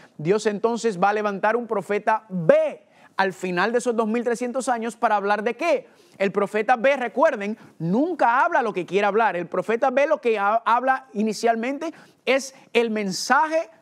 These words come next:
de tiempo pre-, de la verdad presente, del mensaje de juicio y tiempo que Dios le dio al profeta A.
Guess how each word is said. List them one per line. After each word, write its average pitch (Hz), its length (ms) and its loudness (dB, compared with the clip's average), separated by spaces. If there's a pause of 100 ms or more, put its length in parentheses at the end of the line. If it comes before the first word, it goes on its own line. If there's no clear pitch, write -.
(120)
de 196 200 2
tiempo 233 400 -2
pre-, 208 220 -2
de 190 200 0
la 175 120 0
verdad 180 280 0
presente, 285 600 -2
del 214 240 0
mensaje 185 540 -4
de 214 80 -4
juicio 240 400 -4
y 233 40 -6
tiempo 254 460 -2
que 196 120 -4
Dios 190 360 -2
le 208 140 -2
dio 214 100 0
al 233 120 -4
profeta 196 600 -2
A. 214 280 -2